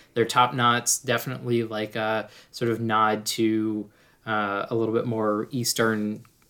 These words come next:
uh, or Far Eastern cultures. Um, and I think that's super exciting. I think that there are, like, some divergences from the book, but, like, honestly, again, it's a trailer. It's hard to see that many.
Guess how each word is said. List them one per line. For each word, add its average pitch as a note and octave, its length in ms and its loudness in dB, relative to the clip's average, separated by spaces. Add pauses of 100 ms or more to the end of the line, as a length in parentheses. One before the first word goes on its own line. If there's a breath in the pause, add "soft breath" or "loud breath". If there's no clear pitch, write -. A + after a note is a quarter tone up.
(120)
uh, G2+ 460 -8
or G#2+ 140 2
Far G#2 260 2
Eastern G#2+ 380 -2
cultures. A#2 720 -2 (420 soft breath)
Um, G#2+ 720 0 (180)
and G#2 760 -6 (120)
I B2 60 -4
think A#2+ 180 -2
that's A#2+ 200 -4
super A#2+ 300 0
exciting. A#2 760 2
I C3 80 -2
think C#3 280 2
that C3 180 0
there B2 220 4
are, A#2 560 2 (420 soft breath)
like, A#2 300 0 (360)
some D#3+ 420 4
divergences D#3+ 760 6
from F3 220 4
the E3+ 80 6
book, F3+ 260 4
but, C#3 140 -2
like, C#3 300 2
honestly, F#3+ 760 6 (400)
again, C#3 360 6
it's B2+ 140 2
a C#3+ 60 4
trailer. G#2+ 480 2
It's B2 140 -2
hard C#3+ 220 4
to C#3 120 2
see B2 400 2
that G#2+ 320 -2
many. B2 460 -2